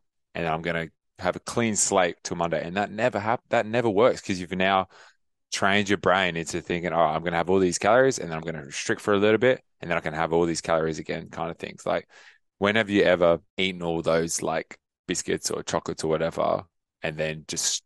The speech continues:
stop clean for forever? Like, hardly anyone, I would have thought. So you gotta introduce this kind of stuff, bits and pieces. And that's why we talk about that eighty twenty rule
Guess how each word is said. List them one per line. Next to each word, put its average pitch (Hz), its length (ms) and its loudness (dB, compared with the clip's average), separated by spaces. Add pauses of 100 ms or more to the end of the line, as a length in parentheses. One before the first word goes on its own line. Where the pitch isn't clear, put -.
(120)
stop 85 320 2
clean 82 380 -4
for 82 420 -4 (480)
forever? 82 480 0 (240)
Like, - 320 -4
hardly 98 340 2
anyone, 82 320 -4
I 76 40 -4
would 78 140 -8
have 78 80 -14
thought. - 240 -8 (400)
So 78 340 2 (240)
you 95 100 -10
gotta 104 240 6
introduce 82 540 -4
this 82 120 -6
kind 80 220 -10
of 82 80 -12
stuff, 80 300 -2 (360)
bits 87 200 -2
and 80 100 -10
pieces. 76 400 -8
And 82 80 -8
that's 80 160 -6
why 82 100 2
we 82 100 -2
talk 76 180 -4
about 85 200 2
that 85 180 0
eighty 87 180 0
twenty 82 300 -6
rule 82 340 0